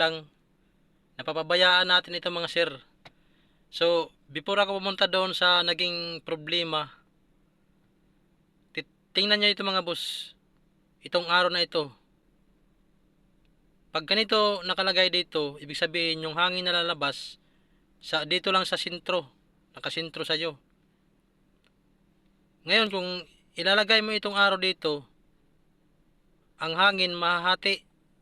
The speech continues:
dito sa paa at saka dito sa may bandang dibdib o sa may ulo.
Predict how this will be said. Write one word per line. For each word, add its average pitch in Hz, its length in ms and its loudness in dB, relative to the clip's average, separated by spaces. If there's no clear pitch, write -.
dito 151 240 -6
sa - 160 2
paa 180 400 2
at 151 80 -10
saka - 180 -2
dito 170 320 -2
sa 170 140 0
may 165 180 0
bandang 165 400 -2
dibdib 156 460 -4
o 143 80 -10
sa 165 100 -2
may 151 160 -6
ulo. 175 380 -6